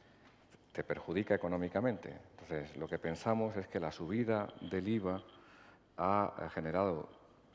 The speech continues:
un daño en una parte, en el cine concretamente, que ha hecho que se recaude menos de lo que se podría recaudar con un iva más bajo. Es la, la famosa curva de Laffer, eh,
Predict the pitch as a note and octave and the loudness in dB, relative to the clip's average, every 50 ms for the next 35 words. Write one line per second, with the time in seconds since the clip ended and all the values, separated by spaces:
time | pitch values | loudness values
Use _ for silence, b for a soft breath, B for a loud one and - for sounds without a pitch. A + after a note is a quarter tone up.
0 | - - - F#2 F#2+ F#2+ A2 A2 A2 G#2 F#2+ E2 D2+ D2 D2 - - - - - | -16 -8 -4 -2 2 4 6 6 6 4 2 -2 -4 -4 -8 -12 -16 -18 -16 -14
1 | - D2 D2+ E2 E2+ E2 - G#2 A2 A2+ - - - - - - - - - B1+ | -10 -4 -2 -2 0 4 6 6 4 4 2 -6 -8 -8 -10 -12 -12 -10 -10 -10
2 | - D#2 D#2 D2+ D2 - - A2+ A2+ F#2+ F2 - E2 E2 D2+ G2+ F2+ F2 - F#2+ | -8 -6 -6 -6 -6 -4 -2 -2 0 -2 -2 -4 -6 -6 -4 -4 -4 -2 0 0
3 | G2 G#2+ G#2+ G2+ - A2+ A2 - B B B B B B B G#2 G2+ G#2 A2 A2+ | 0 0 0 0 0 -2 -2 -2 B B B B B B B 4 4 6 6 6
4 | A2 - A#2 A2+ - - F2+ - - E2+ D#2 - E2 - - G2+ A2+ A#2 A#2 A2+ | 4 4 2 2 2 2 -2 -2 -2 -2 -2 -2 0 4 6 6 6 6 4 4
5 | A2 A2 A2 G#2+ G#2 G#2 G2+ - - F2 D#2+ D#2 - - - - - - D2+ F2 | 2 2 2 0 0 -2 -4 -4 -4 -4 -4 -4 -6 -6 -6 -6 -6 -4 -2 0
6 | G2+ F#2+ - E2+ E2 - G2+ F#2 F2+ F#2 F#2 F#2 - - E2+ D#2 E2 E2+ F2+ F2 | 0 0 0 0 -2 0 0 2 4 4 2 2 0 -2 -4 -2 -2 -2 -2 -2
7 | E2+ D#2 D#2+ E2 D#2 C#2+ C#2 C#2 - - - - - B B B B B B B | -2 0 0 -2 -2 0 -2 -2 -2 -4 -10 -18 -18 B B B B B B B
8 | - D#2+ E2+ G2 G2+ G2 F#2 E2+ F2+ E2+ - E2 D#2 E2+ F#2+ - G2 F#2+ F#2+ - | -10 -2 2 4 6 6 6 4 2 0 0 -2 -2 -2 0 4 6 4 4 4
9 | - - - - A2 G#2+ G2 G2 G2 F#2+ F#2 G2 A2 A2 - - F#2+ F2+ F2+ - | 0 -12 -6 -2 0 2 4 6 6 6 6 8 6 6 6 4 2 0 0 -2
10 | B B B B B B B B B B B B - F2 E2+ E2 E2 E2 D#2+ D#2+ | B B B B B B B B B B B B -2 0 2 2 2 2 2 0
11 | D#2 D2+ D2 D2 C#2+ | 0 -2 -2 -4 -6